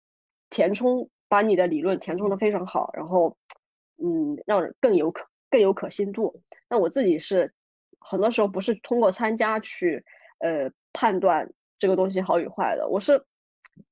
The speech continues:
Speaker 1: 嗯，我是通过就是怎么说呢，就我一个领域，就比如说像现在这个内容领域，我可能只会看到一个，一个，呃，一个项目，去了解一个项目的内在逻辑和它的细，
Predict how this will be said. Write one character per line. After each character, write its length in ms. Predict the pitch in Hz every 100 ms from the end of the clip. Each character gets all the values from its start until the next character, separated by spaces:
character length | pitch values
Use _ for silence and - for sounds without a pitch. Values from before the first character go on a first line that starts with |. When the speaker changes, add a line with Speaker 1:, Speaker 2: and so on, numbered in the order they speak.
| _ _ _ _ _ _
Speaker 1:
嗯， 340 | 196 208 190 180
我 120 | - 208
是 140 | 269
通 180 | 269 285
过 200 | 277 226
就 100 | 233
是 220 | 226 202
怎 100 | 185 302
么 80 |
说 140 | 190 214
呢， 100 | 214
就 220 | 269 - _
我 220 | 214 190
一 160 | 190 208
个 100 | 269
领 180 | 190 147
域， 200 | 175 -
就 120 | 240
比 100 | 156
如 40 |
说 100 | 180
像 200 | 196 214
现 100 | 208
在 80 | 202
这 120 | 190
个 80 | 208
内 120 | 214
容 220 | 208 170 143
领 100 | 104
域， 160 | 160
我 120 | - 233
可 140 | 208
能 100 | 190
只 80 | 170
会 120 | 202
看 200 | 190 214
到 120 | 190
一 120 | 156 156
个， 240 | 185 196 -
一 180 | 175 180
个， 400 | 196 254 208 147 - _ _
呃， 120 | 165 175 -
一 120 | 170
个 100 | 190
项 220 | 233 233 180
目， 220 | 160 - _ _
去 100 | -
了 180 | 196 190
解 100 | 190
一 160 | 160 180
个 140 | 233
项 200 | 226 202
目 160 | 170 139
的 240 | 98 76 - _
内 180 | 214 202
在 160 | 190 151
逻 180 | 120
辑 240 | 160 190 180
和 160 | - 143
它 120 | 185
的 140 | 170
细， 260 | 175 - 175